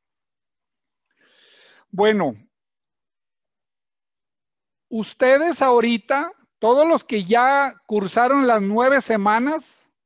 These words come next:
ya tienen las bases. Paola, Antonio, David y Marco les dieron las bases. Si tú quieres obtener una visa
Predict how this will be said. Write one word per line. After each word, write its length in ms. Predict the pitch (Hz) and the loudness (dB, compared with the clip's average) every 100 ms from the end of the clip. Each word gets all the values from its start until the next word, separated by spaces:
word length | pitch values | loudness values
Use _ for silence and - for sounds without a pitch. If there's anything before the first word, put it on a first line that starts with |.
| _ _ _ _ | _ _ _ _
ya 260 | - 180 262 | -4 0 0
tienen 600 | - 262 254 262 269 269 | 0 0 2 2 2 2
las 300 | 233 190 160 | 2 0 0
bases. 800 | 165 202 185 - 117 - _ _ _ _ _ _ _ _ | 0 0 -2 -8 -16 -18 _ _ _ _ _ _ _ _
Paola, 500 | - 208 233 277 285 | 0 4 6 4 4
Antonio, 460 | 247 196 247 277 262 | 0 0 0 2 2
David 300 | 233 220 269 | 2 2 2
y 120 | 262 | 2
Marco 640 | 240 226 240 240 302 330 311 _ _ _ _ _ | 2 2 2 -2 -2 -4 -6 _ _ _ _ _
les 300 | 156 170 175 | -2 -2 0
dieron 360 | 180 214 233 233 | 0 0 2 2
las 240 | 233 202 | 0 0
bases. 680 | 208 320 320 - 156 - _ _ _ | -2 -2 -4 -10 -12 -14 _ _ _
Si 260 | - - 214 | -10 -6 -6
tú 300 | - 294 - | -4 -8 -6
quieres 800 | 277 262 262 190 131 - - _ _ _ _ _ _ _ _ _ _ _ _ - | -2 2 2 0 -6 -16 -20 _ _ _ _ _ _ _ _ _ _ _ _ -4
obtener 600 | 208 208 233 214 240 269 | -2 0 0 0 0 0
una 260 | 277 269 | 0 2
visa 640 | 247 254 269 - 247 175 | 2 0 0 0 0 0